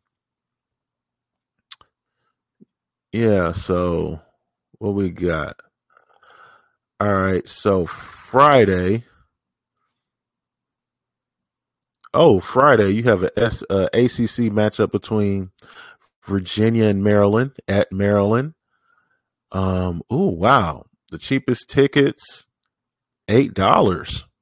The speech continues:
Okay. Now, okay, so Saturday.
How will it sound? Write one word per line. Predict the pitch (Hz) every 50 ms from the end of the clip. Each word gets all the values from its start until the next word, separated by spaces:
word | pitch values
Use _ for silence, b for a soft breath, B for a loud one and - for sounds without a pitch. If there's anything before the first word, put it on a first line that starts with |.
| _ _ _ -
Okay. | 143 175 214 - - 180 185 196 247 - _ _ _ _ _ _ _ _ _ _ _ _ _ _ _ _ _ -
Now, | 98 101 113 113 107 104 101 98 95 95 95 92 92 92 - _ _ _ _ _ _ _ _ _ _ _ _ _ _ _ _ _ _ _ _ _ _ _ _ _ _ _ _ _ _ - -
okay, | - 107 104 98 - - 120 107 101 95 90 90
so | - - - - 98 90 92 92 87 85 82 85 82 - _ _ _ _ _ _ _ b b b b b b b b b b
Saturday. | - - - - - 143 151 170 175 170 160 139 117 113 104 95 87 80 78 78 76 -